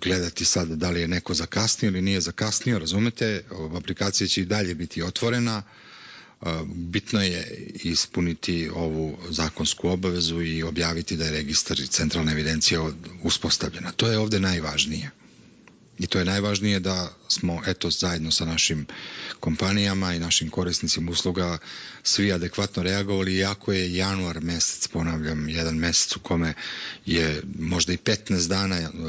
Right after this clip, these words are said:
su radni dani u suštini, sa puno praznika, jedan spori početak, ali kao što vidite, naš početak je u petoj brzini već u prvom mesecu ove godine, naš i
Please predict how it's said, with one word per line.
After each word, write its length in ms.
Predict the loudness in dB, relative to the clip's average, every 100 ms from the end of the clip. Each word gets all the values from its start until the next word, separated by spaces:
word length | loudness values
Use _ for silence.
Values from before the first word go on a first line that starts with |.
| -2
su 400 | 0 0 -2 -2 0
radni 320 | 0 0 -2
dani 300 | -2 -2 -4
u 60 | -4
suštini, 520 | -2 0 2 2 0 -6 -10 -10 -10 -4
sa 140 | -4
puno 280 | 2 2 2
praznika, 760 | 2 0 0 0 -2 -2 -2 -4 -12 -20 -16 -16 -6 -2
jedan 200 | 0 0
spori 320 | 2 2 2
početak, 580 | 0 0 2 2 -2 0
ali 180 | -2
kao 220 | 0 0 0
što 160 | 0
vidite, 480 | 0 0 0 0 -2 -4 _ _ _ _
naš 260 | 0 2 2
početak 540 | 0 2 2 0 0
je 80 | 0
u 60 | 0
petoj 340 | 0 0 0
brzini 380 | -2 0 0 0
već 300 | -2 0 -2
u 340 | -4 -10 -12 -2
prvom 260 | 0 2
mesecu 380 | 0 0 0 0
ove 120 | -2
godine, 420 | 0 0 2 2 -2 -10 -12 -12 -10 -2
naš 360 | 2 2 2
i 180 | 2 -2